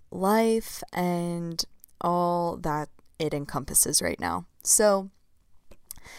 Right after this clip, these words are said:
I'm Mad. I'm currently living in Denver, Colorado. I've been living here for the past two years. This place is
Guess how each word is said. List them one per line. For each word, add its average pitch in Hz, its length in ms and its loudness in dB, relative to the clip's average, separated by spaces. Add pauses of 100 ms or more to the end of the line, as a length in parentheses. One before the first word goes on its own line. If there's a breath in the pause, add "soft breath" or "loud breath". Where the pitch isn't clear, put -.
(280 loud breath)
I'm 220 200 6
Mad. 170 360 0 (140)
I'm 160 480 -2
currently 185 460 0
living 175 300 0
in 160 140 -4
Denver, 151 280 -2
Colorado. 214 880 2
I've 151 240 -8
been 160 140 -8
living 156 260 -8
here 160 140 -10
for 160 260 -10
the 156 80 -10
past - 480 2
two - 220 -2
years. 170 600 -2
This - 200 0
place 156 260 -2
is - 200 -2